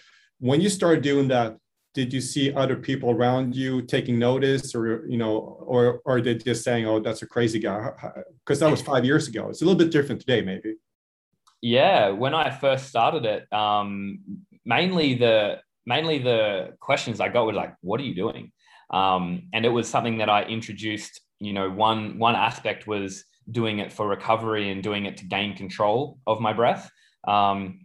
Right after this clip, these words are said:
Speaker 2: being able to, and I love to surf as well. So this was a big proponent of it too.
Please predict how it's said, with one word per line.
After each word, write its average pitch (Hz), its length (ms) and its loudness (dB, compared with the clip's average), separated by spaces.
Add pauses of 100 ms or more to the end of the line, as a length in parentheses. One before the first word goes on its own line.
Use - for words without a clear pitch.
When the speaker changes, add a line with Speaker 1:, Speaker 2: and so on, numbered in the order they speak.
(140)
Speaker 2:
being 110 440 -2
able 104 340 -2
to, - 160 -6
and 123 80 2
I 127 40 4
love 143 200 6
to 131 80 -4
surf 113 380 2
as 95 100 -12
well. 107 260 4
So 104 220 -4
this 123 160 -8
was 120 140 -6
a 110 60 -6
big 104 300 -6 (300)
proponent 107 420 -2
of 95 120 0
it 87 120 -6
too. 90 300 -4